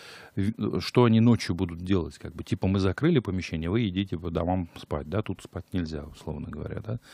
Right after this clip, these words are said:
И, а в это время ящики остаются, типа, без присмотра. Не-не, они там на камере, конечно. Но мы все эти технические средства знаем, как бы, что, э, можно сделать так, что на камере будет как-то нужное изображение.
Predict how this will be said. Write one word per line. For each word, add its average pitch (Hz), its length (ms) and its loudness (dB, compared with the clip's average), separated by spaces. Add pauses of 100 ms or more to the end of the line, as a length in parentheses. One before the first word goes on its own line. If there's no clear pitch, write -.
(520)
И, 85 260 -2
а 82 100 0
в 92 80 -2
это 98 160 0
время 110 320 4
ящики 101 380 0
остаются, 85 520 -6
типа, - 320 -6
без 85 180 -6
присмотра. - 600 -8
Не-не, 131 320 6
они 95 260 -2
там 90 240 -2
на 98 100 -6
камере, 131 400 -2
конечно. 76 460 -14 (640)
Но 107 140 2
мы 127 140 8
все 143 240 6
эти 127 140 0
технические - 540 0
средства 104 400 -4
знаем, 82 480 -4
как - 180 -14
бы, 76 240 -12
что, 80 380 -8 (260)
э, - 260 -14
можно 82 500 -6 (100)
сделать 85 380 -6
так, - 180 -6
что - 140 -12
на 78 120 -8
камере 82 380 -4
будет 80 380 -10
как-то - 320 -16
нужное 80 300 -6
изображение. 71 540 -12